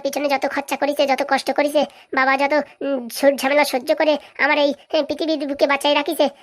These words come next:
তা মোটামুটি তাদের জন্য কিছু করতে হবে না? যতই করো, চোখের সামনে বিয়ে হচ্ছে, বুঝতে পারিস? তিন বেলা দেখবা মন খারাপ হয়ে যাবে, পরীক্ষার রেজাল্ট খারাপ হবে, তার জন্য ফটো লাগান থাকলে পরে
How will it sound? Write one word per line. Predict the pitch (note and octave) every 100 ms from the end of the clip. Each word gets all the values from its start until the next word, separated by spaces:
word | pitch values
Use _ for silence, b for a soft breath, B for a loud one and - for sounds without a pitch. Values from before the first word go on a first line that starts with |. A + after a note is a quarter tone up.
| b
তা | D#4 D4
মোটামুটি | D4 D4 D4 D4
তাদের | C#4 D4
জন্য | D#4
কিছু | D#4 D#4
করতে | D4 D#4 C4+
হবে | E4+ G4+
না? | C#4 - - D#4+
যতই | F#4 - G4 F#4+
করো, | F#4 E4 D#4 _ - D4+
চোখের | F4+ F4 F#4
সামনে | F4+ E4+
বিয়ে | D4+ F#4+
হচ্ছে, | D#4+ E4 D4+
বুঝতে | F4 G4+ G4+
পারিস? | G4+ E4+ C#4+ B B
তিন | F4 E4+
বেলা | F#4+ E4
দেখবা | F4 A4+ F#4+
মন | F4 F4+
খারাপ | D4 F4+
হয়ে | F4
যাবে, | G4 G#4
পরীক্ষার | F#4 E4 F#4
রেজাল্ট | E4 E4+ -
খারাপ | E4+ C#4+
হবে, | D4+ C#4+ B -
তার | D#4+
জন্য | F4 -
ফটো | D#4+ E4+
লাগান | E4+ E4
থাকলে | E4+ E4
পরে | F4+